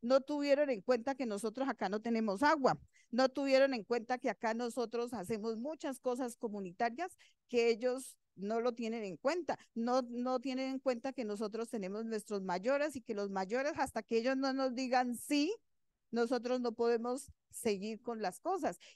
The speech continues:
y que siempre se hacen las consultas con ellos, ¿cierto? Entonces, muchos de nuestras comunidades dirán,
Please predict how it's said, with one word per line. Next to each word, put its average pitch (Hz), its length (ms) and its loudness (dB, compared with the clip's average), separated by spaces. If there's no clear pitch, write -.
y 285 180 -2
que 311 220 2
siempre 285 560 4
se 247 160 4
hacen 247 460 0
las 214 300 2
consultas 233 960 0
con 196 200 0
ellos, 208 360 0
¿cierto? 190 220 -8
Entonces, 233 300 0
muchos 277 300 -4
de 277 100 -4
nuestras 269 320 -6
comunidades 254 480 -4
dirán, 233 280 -2